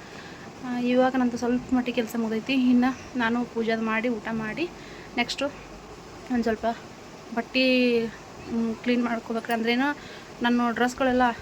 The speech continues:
ಅಲ್ಲಿ ಇಲ್ಲಿ ಒಂದು ಪ್ಯಾಂಟ್ ಒಂದು ಕಡೆ, ಟಾಪ್ ಒಂದು ಕಡೆ ಈ ಥರ ಆಗಿದೆ. ಎಲ್ಲನೂ ಜೋಡಿಸಿಟ್ಕೋಬೇಕು. ಯಾಕಂದ್ರೆ, ಆ, ನೈಟಿ ಹಾಕೋ ಬೋರ್ ಅನ್ಸಕತ್ಬಿಟ್ಟದ.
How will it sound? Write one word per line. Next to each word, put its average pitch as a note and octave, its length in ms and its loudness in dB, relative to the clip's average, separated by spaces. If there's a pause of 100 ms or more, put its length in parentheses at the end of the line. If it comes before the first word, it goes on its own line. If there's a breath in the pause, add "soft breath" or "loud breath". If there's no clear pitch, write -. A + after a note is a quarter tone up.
(240)
ಅಲ್ಲಿ A#3+ 260 2
ಇಲ್ಲಿ A#3+ 220 2
ಒಂದು A3 560 2 (320 loud breath)
ಪ್ಯಾಂಟ್ B3 220 6
ಒಂದು B3 100 4
ಕಡೆ, A#3+ 500 4
ಟಾಪ್ A3 200 0
ಒಂದು A3+ 120 -4
ಕಡೆ A3+ 180 0
ಈ A3+ 40 -2
ಥರ A3+ 160 -2
ಆಗಿದೆ. A3 220 -2
ಎಲ್ಲನೂ A3 260 0
ಜೋಡಿಸಿಟ್ಕೋಬೇಕು. A3 880 -4 (500 loud breath)
ಯಾಕಂದ್ರೆ, A#3 560 -2
ಆ, A3+ 120 -2
ನೈಟಿ A3+ 280 0
ಹಾಕೋ A3+ 200 0
ಬೋರ್ A3 220 -2
ಅನ್ಸಕತ್ಬಿಟ್ಟದ. G#3+ 520 -4